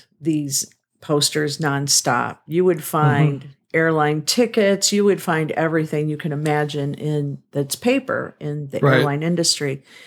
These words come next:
Speaker 2: Right.
Speaker 1: Now, the great thing about Paper Mania is these are sellers that know that the majority of the people there are resellers.
Speaker 2: Right.
Speaker 1: They will work with you. They will,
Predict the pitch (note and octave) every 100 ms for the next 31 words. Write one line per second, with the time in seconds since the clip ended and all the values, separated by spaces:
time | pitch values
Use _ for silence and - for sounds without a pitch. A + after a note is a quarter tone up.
0 | - C3 C3 - F#3+ F3+ F3+ - F#3+ F3
1 | G3+ A#3+ B3 A#3 G#3 F3 - G3 F#3 F3
2 | D#3+ C#3 D3+ F#3 E3+ D3 - D3+ D3 C#3+
3 | C#3+ - - _ _ _ _ - A#3 B3+
4 | G#3+ - F3+ F3 F3 - - F3 G3 F3
5 | D#3 D3+ - D3 D#3+ D3+ - _ _ _
6 | _ _ _ F3 F3+ F#3+ F3 C#3 C3+ C3+
7 | _ - D#3+ D#3+ D#3+ D#3 F3+ F3 E3+ D3+
8 | D#3 F#3+ F#3 E3+ D#3 D3 C#3 - C#3+ C#3+
9 | C#3 C#3 C3 - _ D#3 E3+ D3 - C#3
10 | - - - - - _ _ _ C3 B2
11 | - _ _ _ D3 F3 F#3 F#3 G3 E3+
12 | D#3+ F3 F3 E3+ - C#3+ A#2+ - - -
13 | D#3+ D#3 D#3 D3